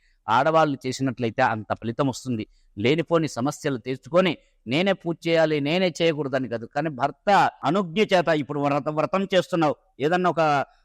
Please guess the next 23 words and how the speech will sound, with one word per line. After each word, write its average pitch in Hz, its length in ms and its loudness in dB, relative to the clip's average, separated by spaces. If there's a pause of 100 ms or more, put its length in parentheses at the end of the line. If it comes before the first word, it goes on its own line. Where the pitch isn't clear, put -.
(140)
ఒక 120 140 -2
వ్రతం 143 380 0
పట్టుకుంటావు, 165 640 0 (160)
ఒక 123 140 -4 (200)
ఏదో 196 180 0 (120)
చేస్తూ 180 260 -2
ఉంటావు, 156 300 2 (100)
అలాంటప్పుడు 160 460 0
భర్త, 139 320 -2 (120)
భర్త 131 360 0
అనుజ్ఞ 175 380 0
తీసుకోవాలి. 147 640 0 (340)
ఆ 123 120 4
భర్త 131 300 -2 (160)
చెయ్యమని 180 420 2
చెప్పినప్పుడే 185 480 0
నువ్వు 175 200 0
ఆ 147 160 4
పాటించాలి. 143 640 -2 (320)
భర్త 135 320 -2
మాటకు 165 320 2
చెప్పకుండా 151 580 0 (380)
నేను, 151 220 2